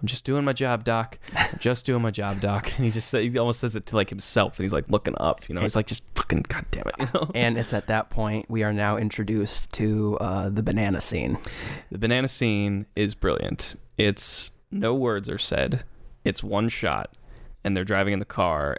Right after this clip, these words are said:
Speaker 1: and, uh, Bigfoot is eating a chocolate-covered banana,
Speaker 2: Like
Speaker 1: and
Speaker 2: a
Speaker 1: it
Speaker 2: frozen banana almost,
Speaker 1: Yeah,
Speaker 2: right?
Speaker 1: and it's focused. He's kind of out of focus, but Doc is in focus, and you just see him, like,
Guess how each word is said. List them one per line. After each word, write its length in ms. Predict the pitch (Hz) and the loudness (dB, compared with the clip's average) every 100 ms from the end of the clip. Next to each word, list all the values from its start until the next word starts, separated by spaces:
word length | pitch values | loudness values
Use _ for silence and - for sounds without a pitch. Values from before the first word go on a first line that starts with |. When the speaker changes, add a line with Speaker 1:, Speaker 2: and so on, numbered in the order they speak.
| - | 0
Speaker 1:
and, 460 | 101 85 78 - - - - - - - | 2 2 0 -2 -6 -8 -14 -20 -20 -2
uh, 260 | 90 62 62 | 0 0 0
Bigfoot 440 | 113 98 - 98 | 0 0 -2 0
is 180 | 101 92 | 0 0
eating 500 | - 98 95 87 92 - - | 0 2 2 0 -2 -2 2
a 160 | 85 | 2
chocolate-covered 680 | - 113 107 - - 101 98 | 2 0 0 -2 -2 -2 2
banana, 500 | 101 90 85 69 - - | 0 2 0 0 -2 -6
Speaker 2:
Like 100 | 120 | -2
Speaker 1:
and 120 | 98 | 0
Speaker 2:
a 40 | 95 | 2
Speaker 1:
it 20 | |
Speaker 2:
frozen 320 | 123 127 110 | 2 0 -2
banana 360 | 95 90 82 87 | -4 -6 -6 -8
almost, 140 | 82 | 0
Speaker 1:
Yeah, 260 | 107 90 104 | 2 2 -2
Speaker 2:
right? 120 | 117 101 | 0 2
Speaker 1:
and 120 | 95 | 2
it's 400 | 101 - - - - - - - | 0 -2 -4 -6 -14 -18 -18 -14
focused. 800 | - - 113 113 107 - - - - | -8 2 2 2 0 0 -8 -8 -8
He's 340 | - - 131 131 | -8 0 0 0
kind 220 | - 104 | 0 0
of 60 | |
out 200 | 98 98 | 2 2
of 80 | 92 | 0
focus, 640 | - 104 - 98 104 - - - - - - - - - | 0 0 0 -2 -2 -6 -8 -12 -16 -16 -16 -18 -14 -2
but 200 | 98 - | -2 2
Doc 280 | 101 104 101 | 0 0 -2
is 120 | 98 | -2
in 200 | 101 101 | 0 0
focus, 360 | - - - - | -2 -2 -4 -4
and 160 | 202 101 | -2 0
you 60 | |
just 200 | 104 104 | 0 0
see 240 | - 107 104 | 2 2 0
him, 260 | 113 95 | 0 0
like, 380 | 87 67 - | 0 0 -4